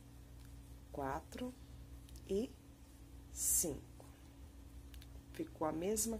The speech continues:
contagem dessa carreira anterior aqui, tá? Uma, duas, três correntes. Venho aqui, aí vou fazer a mesma coisa que eu fiz lá na, na outra, né?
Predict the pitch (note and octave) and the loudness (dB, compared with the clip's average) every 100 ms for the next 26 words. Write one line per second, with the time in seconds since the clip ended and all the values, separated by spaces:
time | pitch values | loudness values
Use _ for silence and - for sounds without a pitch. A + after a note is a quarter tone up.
0 | - G3 F#3 E3+ E3 D#3+ - - E3 D#3+ | 0 0 2 2 2 -2 -6 -4 0 2
1 | F3 - E3 D#3 D#3 D#3 - D#3+ D#3 D#3+ | 0 -2 -4 0 0 0 -2 -2 0 0
2 | F#3 - - - - E3 G#3 C4+ - - | -2 -6 -12 -12 -2 2 2 0 -8 -10
3 | - - - - - - - - G#3+ B3+ | -8 -8 -8 -8 -10 -14 -2 4 8 8
4 | C#4+ - - - - D3+ E3+ E3 F3 G3 | 6 0 -10 -10 -8 4 4 6 4 6
5 | - - - - D#3+ D#3 D3+ - F3 C#3+ | 4 2 -6 2 4 8 6 4 0 -2
6 | - - - - - - - - - - | -6 -2 4 4 2 -4 -14 -12 -12 -12
7 | - - C#3 C3+ C3+ C3+ - G#3+ F3 D#3 | -12 0 6 8 8 6 4 8 10 10
8 | D#3+ F3 F3+ E3+ F#3 G#3 B3 A#3+ A#3 A3 | 8 6 4 4 4 6 4 4 4 6
9 | G#3+ G#3+ G#3+ - G#3 G3+ G3 F#3+ G3 F#3+ | 4 4 2 6 8 8 8 4 4 2
10 | - - - - G3+ F#3+ - - - - | -4 -10 -12 0 2 4 2 -2 -4 0
11 | E3+ G#3+ B3 | 4 4 4